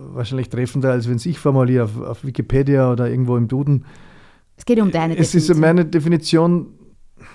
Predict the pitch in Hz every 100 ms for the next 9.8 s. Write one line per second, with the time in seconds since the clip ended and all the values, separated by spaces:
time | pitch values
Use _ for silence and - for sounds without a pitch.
0 | - - - - - - - 147 175 180
1 | 175 170 170 - - - 175 170 175 160
2 | 160 151 - 147 139 - - - 151 147
3 | 139 - 143 127 - 165 185 180 156 139
4 | 123 113 98 98 - - - 151 110 -
5 | - - 170 165 156 143 131 117 117 127
6 | 147 143 120 104 90 107 - _ _ -
7 | 123 - 123 135 147 143 139 127 123 117
8 | - _ _ _ _ _ _ _ _ _
9 | _ - - 147 156 104 -